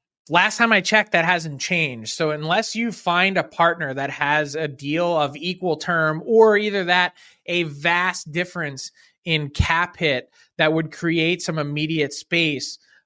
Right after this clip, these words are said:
um, it's gonna be really difficult to move. You're gonna have to find a team that's equally unhappy with a player that they have under contract for the next couple years beyond this one,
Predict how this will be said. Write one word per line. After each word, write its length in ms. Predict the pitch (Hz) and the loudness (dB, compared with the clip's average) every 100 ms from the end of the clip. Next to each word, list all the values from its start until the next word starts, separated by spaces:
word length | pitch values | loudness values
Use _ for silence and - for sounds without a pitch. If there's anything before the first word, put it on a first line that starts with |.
| _ | _
um, 460 | 147 143 139 135 139 _ | 0 2 2 -2 -8 _
it's 200 | 185 180 | 0 2
gonna 240 | 208 240 | 4 4
be 140 | 240 233 | 2 -2
really 400 | 156 180 185 190 | 2 2 2 0
difficult 640 | 131 156 170 160 175 170 | 0 0 0 0 0 0
to 60 | 156 | -2
move. 260 | 165 185 | 0 2
You're 100 | 135 | 2
gonna 160 | 156 214 | 4 4
have 200 | 208 214 | 2 0
to 120 | 208 | -2
find 460 | 180 - 160 180 185 | -2 -2 0 2 0
a 60 | 156 | -4
team 400 | - 180 175 151 | -4 -2 0 0
that's 260 | 147 147 | 0 0
equally 520 | 185 185 190 185 180 165 | -8 -6 -2 0 0 0
unhappy 840 | 160 180 185 - 156 175 170 151 | 2 2 0 -2 -2 -2 -4 -4
with 200 | 135 135 | -4 -4
a 60 | 139 | -6
player 420 | - 160 165 160 | 0 2 2 0
that 200 | 143 - | -2 2
they 160 | 156 | 2
have 300 | 160 180 180 160 | 2 0 0 -2
under 260 | 160 156 | -2 -4
contract 600 | 151 165 175 180 151 139 | -4 -4 -2 0 0 0
for 80 | - | -6
the 120 | 147 | -6
next 220 | 143 147 - | -6 -6 -2
couple 240 | 165 165 | -2 -2
years 340 | 151 165 160 135 | -4 -2 -2 -4
beyond 400 | 151 147 151 151 | -4 -2 0 0
this 200 | 196 - | -4 -2
one, 320 | 151 135 | -2 -2